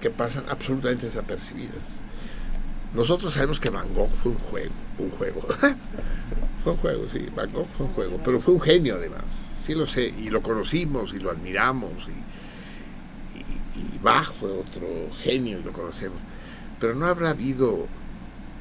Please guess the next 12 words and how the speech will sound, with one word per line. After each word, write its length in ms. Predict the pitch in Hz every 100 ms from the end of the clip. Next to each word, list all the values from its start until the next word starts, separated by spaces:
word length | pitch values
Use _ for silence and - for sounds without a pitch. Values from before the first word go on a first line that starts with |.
| - -
y, 20 |
y, 240 | - - -
y 1080 | - - - - - - - - - - -
qué 80 |
sé 180 | - -
yo, 1600 | 90 - 92 90 82 - - - - - - - - - - - -
y 20 |
Eluard 460 | 104 101 104 120
fue 240 | 120 - 92
un 140 | - - - -
poeta 560 | 87 82 85 - 92 -
sin 320 | - - -